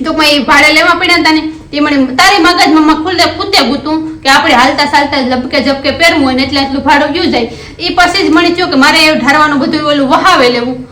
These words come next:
મારે મારું ઢારવું કોઈ પાસે માગવું ને ટૂંકમાં. તો એ પછી તરત જ છે ને હું મેં ઢારવો હિવડાવ્યો, કાપડું લઈ આવી ને ઘાટડી લઈ આવી, સૂડું લઈ આવી, કડેલિયું લઈ આવી, વેઠલા લેવી, હરું લેવી, કાઠલી લેવી, સાંદલિયા લેવી ને ઝુમડું લેવી.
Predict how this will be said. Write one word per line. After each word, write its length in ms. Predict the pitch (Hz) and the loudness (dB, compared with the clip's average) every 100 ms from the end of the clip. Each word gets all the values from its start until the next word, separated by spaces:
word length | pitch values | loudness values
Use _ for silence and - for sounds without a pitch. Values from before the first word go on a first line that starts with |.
| - | 0
મારે 200 | 294 311 | 2 4
મારું 260 | 294 311 | 4 2
ઢારવું 300 | 302 311 294 | 2 0 0
કોઈ 120 | 330 320 | 0 0
પાસે 180 | 302 | 2
માગવું 440 | 269 285 311 302 294 | 4 4 2 0 0
ને 60 | |
ટૂંકમાં. 320 | 240 226 220 220 | -2 -4 -4 -6
તો 320 | - - 311 | -8 -12 -6
એ 40 | |
પછી 280 | 339 370 381 | -2 0 0
તરત 340 | 370 392 392 | 0 0 2
જ 40 | 403 | 0
છે 140 | 415 | 2
ને 60 | 359 | 2
હું 320 | 285 285 262 | 2 2 2
મેં 120 | 269 | 2
ઢારવો 420 | 269 330 349 330 | 2 2 4 2
હિવડાવ્યો, 540 | 339 339 330 349 349 349 - - - - 247 | 2 2 2 2 0 -2 -8 -20 -16 -6 -2
કાપડું 440 | 247 349 370 381 | 2 2 2 0
લઈ 80 | 370 | 2
આવી 440 | 359 349 349 349 349 - | 4 4 2 -2 -6 -6
ને 120 | 262 | -6
ઘાટડી 480 | 233 277 381 370 359 | -2 0 2 0 -2
લઈ 120 | 339 | 0
આવી, 440 | 349 339 339 339 330 - - - | 2 2 2 -2 -4 -12 -14 -6
સૂડું 300 | 370 359 339 | -2 0 2
લઈ 100 | 330 | 2
આવી, 340 | 330 330 330 | 2 2 -2
કડેલિયું 580 | 320 330 339 381 339 330 | -2 0 2 4 2 4
લઈ 80 | 320 | 4
આવી, 320 | 320 330 311 | 2 2 2
વેઠલા 400 | 339 381 320 302 | 2 4 4 4
લેવી, 320 | 302 302 320 | 2 0 0
હરું 360 | 311 320 320 302 | 2 0 0 0
લેવી, 300 | 285 294 302 | 0 0 0
કાઠલી 400 | 302 311 359 302 | 0 0 0 0
લેવી, 300 | 285 285 294 | 0 0 0
સાંદલિયા 400 | 294 302 311 277 | 0 0 2 2
લેવી 280 | 269 277 | 2 2
ને 80 | 269 | 2
ઝુમડું 340 | 247 285 247 226 | 2 2 2 0
લેવી. 260 | 269 220 | -4 -10